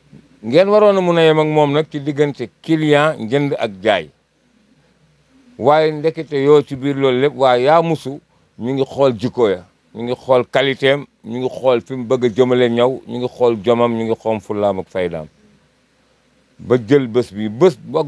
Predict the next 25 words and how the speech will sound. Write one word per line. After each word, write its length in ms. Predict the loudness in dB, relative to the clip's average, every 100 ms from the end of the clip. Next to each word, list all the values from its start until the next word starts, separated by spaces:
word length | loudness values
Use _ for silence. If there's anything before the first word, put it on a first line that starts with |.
| 0
doom 260 | 0 0
ju 140 | -4 -8
juddu 360 | -6 -6 -6 -6 -8
ñoo 240 | -2 0
yem, 300 | 0 -4 -4
doo 200 | 0 0
ko 120 | 0
tuddee 320 | -12 -6 -4
koo 180 | -2 -4
soppul 400 | -4 -4 -4 -6 -10
jikkoom. 320 | -12 -12 -14 -14 _ _ _ _ _ _ _ _ _ _ -4
Ngeen 300 | 2 2 2
jël 160 | 0
ko 140 | 0 -4
nag 120 | -4 -8
tuddee 280 | -6 -4
ko 120 | -2 -4
bés 220 | -4 -8
bi. 80 | -20 _ _ _ _ -20 _
Mais 160 | 0 0
naka 280 | 2 0 2
ngeen 200 | 2 2
ko 100 | 0
ko 120 | -4
tuddee? 340 | -6 -8 -12